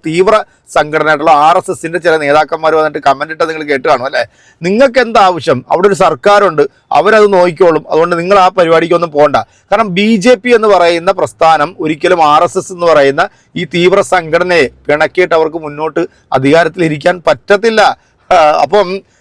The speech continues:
ആ, അതോടൊപ്പം തന്നെ കേരളത്തിൽ, ആ, ഇനി ബി ജെ പിക്ക് നിലനിൽപ്പ് വേണമെന്നുണ്ടെങ്കിൽ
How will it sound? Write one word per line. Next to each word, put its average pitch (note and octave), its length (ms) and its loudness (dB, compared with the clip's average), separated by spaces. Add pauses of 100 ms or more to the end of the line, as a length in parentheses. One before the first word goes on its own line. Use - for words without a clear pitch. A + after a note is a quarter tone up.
(140)
ആ, D#3+ 80 2
അതോടൊപ്പം G3+ 520 0
തന്നെ B3+ 100 0
കേരളത്തിൽ, F#3+ 580 2 (120)
ആ, D3+ 120 4
ഇനി F#3+ 540 -4
ബി E3+ 200 -4
ജെ A#3+ 180 4
പിക്ക് A#3 640 0
നിലനിൽപ്പ് G3 380 2
വേണമെന്നുണ്ടെങ്കിൽ F3 520 0